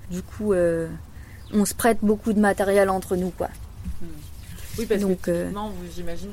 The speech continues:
Speaker 2: que vous générez chacun un peu vos revenus séparément, et du coup, euh, effectivement, sur ce côté, euh, est-ce que, est-ce que l'idée c'est que chaque activité soit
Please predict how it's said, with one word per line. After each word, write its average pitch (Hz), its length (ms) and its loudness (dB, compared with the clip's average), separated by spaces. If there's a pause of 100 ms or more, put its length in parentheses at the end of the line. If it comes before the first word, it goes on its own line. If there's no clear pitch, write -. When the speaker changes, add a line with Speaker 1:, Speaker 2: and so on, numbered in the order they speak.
Speaker 2:
que 202 60 -8 (480)
vous 170 80 -10
générez 175 360 -8
chacun 185 540 -8
un 175 60 -8
peu 180 120 -2
vos 170 160 -2
revenus 175 380 -10 (760)
séparément, 185 680 -4 (140)
et 175 140 -8
du 160 180 -16
coup, 214 200 -8
euh, 180 120 -2 (220)
effectivement, 208 560 -10
sur - 240 -14
ce - 100 -14
côté, 190 460 -4
euh, 165 180 -8 (1400)
est-ce 180 380 -4
que, 202 240 -2
est-ce 175 240 -4
que 202 80 -10
l'idée 185 340 -8
c'est 190 100 -8
que - 100 -12
chaque 190 260 -6
activité 180 480 -6
soit 165 240 -8